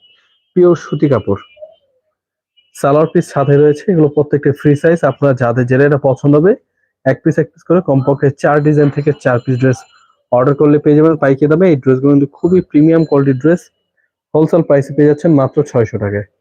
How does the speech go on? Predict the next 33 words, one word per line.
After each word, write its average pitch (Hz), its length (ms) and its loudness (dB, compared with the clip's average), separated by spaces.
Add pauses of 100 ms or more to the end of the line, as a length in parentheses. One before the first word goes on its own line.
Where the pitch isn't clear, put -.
(640)
আরো 156 160 0 (100)
অনেক 175 240 0
সুন্দর 175 160 0
সুন্দর 170 260 0
প্রোডাক্ট 139 260 0
দেখাবো, 147 360 0
যাদের 127 340 -2
যেটা 135 160 2
এটা 147 180 0
পছন্দ 139 260 -2
হবে, 160 160 -2
চিকেন 170 300 -4
কারি, 127 140 0 (140)
all 165 160 2 (100)
over 170 180 0 (120)
চিকেন - 260 -2
কারি 147 180 0
কাজ 139 260 -4
করা। 123 180 -2
দাম 127 280 -2
জানেন, 156 280 0
একবারে 131 440 -2 (140)
অল্প 127 140 -2 (100)
দামে 127 200 -2
পেয়ে 135 160 0
যাবেন 170 180 2 (720)
পিওর 202 220 4
সুতি 170 300 -4
কাপড়ের 139 340 0
মধ্যে 120 320 0 (580)
মাত্র 143 380 0
ছয়শো 131 400 -4
টাকায়। 104 260 -2